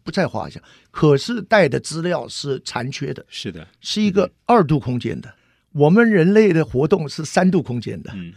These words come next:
Speaker 1: 甚至多维空间的。
Speaker 2: 对。
Speaker 1: 所以裕创现在在奋斗，就是用照相机的原理，把三度空间的资料用 memory 记录以后，更把它发挥出来。
Speaker 2: 嗯，嗯，嗯。
Speaker 1: 所以这个是互相呼应的。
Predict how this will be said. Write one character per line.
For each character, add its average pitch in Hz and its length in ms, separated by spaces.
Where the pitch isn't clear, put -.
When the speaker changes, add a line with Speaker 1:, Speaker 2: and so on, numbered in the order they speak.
Speaker 1:
甚 196 240
至 156 120
多 190 260
维 135 140
空 131 220
间 - 140
的。 101 60
Speaker 2:
对。 - 20
Speaker 1:
所 202 140
以 196 280
裕 214 180
创 175 220
现 151 140
在 147 120
在 139 100
奋 131 260
斗， 131 220
就 156 160
是 139 180
用 165 240
照 190 240
相 156 220
机 139 180
的 131 80
原 101 240
理， - 100
把 117 180
三 202 320
度 196 140
空 165 220
间 156 160
的 131 40
资 156 220
料 151 240
用 151 260
memory 165 380
记 151 220
录 139 180
以 92 80
后， 101 220
更 139 160
把 104 100
它 95 80
发 90 240
挥 98 160
出 - 180
来。 - 80
Speaker 2:
嗯， 104 220
嗯， 95 260
嗯。 - 60
Speaker 1:
所 208 100
以 214 40
这 185 120
个 208 80
是 - 160
互 185 220
相 160 240
呼 165 220
应 151 180
的。 - 160